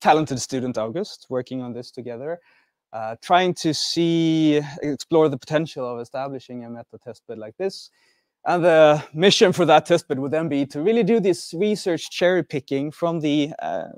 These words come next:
bulk of, uh, academic papers coming out. Uh, the most promising ideas, try them, scale them up, see if they work, validate them in a controlled setting, and then package them,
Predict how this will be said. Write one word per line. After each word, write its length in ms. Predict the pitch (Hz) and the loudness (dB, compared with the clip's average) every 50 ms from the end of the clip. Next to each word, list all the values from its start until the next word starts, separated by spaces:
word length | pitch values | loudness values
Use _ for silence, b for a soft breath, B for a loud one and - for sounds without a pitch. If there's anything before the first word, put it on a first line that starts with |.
| - - | -20 -16
bulk 520 | 127 135 135 202 175 170 180 170 - - | -14 -2 4 8 8 8 8 6 6 6
of, 260 | 165 147 143 135 139 | 6 6 6 6 4
uh, 300 | 139 139 135 127 131 139 - _ - | 4 4 4 4 2 -2 -6 _ -6
academic 460 | 147 143 - 147 151 151 143 143 - _ - _ _ | -6 -4 -4 -6 -4 -4 -6 -8 -8 _ -20 _ _
papers 360 | - 151 147 - 160 151 - | -12 -12 -10 -10 -12 -14 -14
coming 280 | _ _ 147 147 143 135 | _ _ -16 -14 -14 -14
out. 180 | 135 165 180 - _ b b b b b b b b b b _ _ _ _ - | -14 -14 -16 -18 _ b b b b b b b b b b _ _ _ _ -20
Uh, 160 | - - - - _ _ _ _ _ _ _ _ _ - | -18 -18 -20 -20 _ _ _ _ _ _ _ _ _ -20
the 160 | - - 143 185 | -10 -6 -2 0
most 220 | 190 185 180 - | 2 2 0 2
promising 400 | - 190 180 180 170 - 165 160 | 2 2 2 2 0 -2 -2 -2
ideas, 480 | 160 156 147 143 143 147 - - - - _ _ _ _ _ _ | 0 2 2 2 2 0 -2 -8 -14 -16 _ _ _ _ _ _
try 240 | - - 160 165 170 | 0 2 4 4 4
them, 240 | 147 143 139 139 135 | 2 0 -2 -2 -6
scale 300 | - - - 170 170 165 | -8 0 2 2 4 4
them 180 | 160 160 151 | 2 0 -2
up, 180 | 135 139 - - | -2 -4 -4 -6
see 140 | - - 151 | -6 -6 -6
if 120 | 147 - | -4 -2
they 100 | - 156 | -4 -4
work, 380 | 139 135 135 131 139 - _ - - - - | -2 0 0 0 0 -2 _ -18 -20 -16 -6
validate 500 | 135 151 147 156 165 151 151 139 - - | -2 0 2 2 2 2 0 0 0 -2
them 240 | 139 139 139 139 135 | -2 -2 -2 -4 -8
in 80 | 139 | -10
a 60 | 139 | -12
controlled 420 | - - 139 135 - 147 147 143 - | -12 -12 -14 -12 -10 -10 -10 -10 -10
setting, 480 | - 151 131 - _ 139 135 135 131 _ _ _ _ _ _ _ _ _ _ _ _ | -12 -12 -12 -10 _ -8 -8 -8 -10 _ _ _ _ _ _ _ _ _ _ _ _
and 160 | 135 135 131 127 | -8 -6 -4 -2
then 140 | 139 143 | -2 -4
package 520 | 139 - - 160 165 165 - 147 131 - - | -4 0 0 0 0 2 0 -4 -4 -4 -4
them, 520 | 135 131 131 131 135 135 131 135 123 - | -4 -4 -2 -2 -4 -4 -6 -6 -8 -10